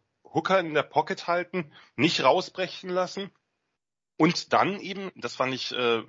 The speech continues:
bemerkenswert, weil ich damit überhaupt nicht gerechnet hätte, hat Kirby Smart halt relativ viel Blitzes gecallt. Blitzes der Inside-Linebacker,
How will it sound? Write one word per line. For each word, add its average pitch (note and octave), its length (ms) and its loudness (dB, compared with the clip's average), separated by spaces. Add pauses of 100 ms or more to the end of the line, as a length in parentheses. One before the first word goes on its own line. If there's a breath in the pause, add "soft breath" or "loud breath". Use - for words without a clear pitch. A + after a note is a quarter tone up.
(180)
bemerkenswert, C3+ 500 0
weil B2 80 0
ich A2+ 60 -8
damit A#2+ 180 -6
überhaupt G#2+ 220 0
nicht - 140 -12
gerechnet G#2+ 280 -6
hätte, D3 220 -6 (340 loud breath)
hat D3 180 0
Kirby C3 200 -2
Smart A#2+ 260 -4
halt C#3+ 140 -2
relativ D3+ 320 0
viel E3 120 -16
Blitzes D#3+ 300 -10
gecallt. - 320 -10
Blitzes - 300 -6
der G#2+ 160 -2
Inside-Linebacker, F#3 920 0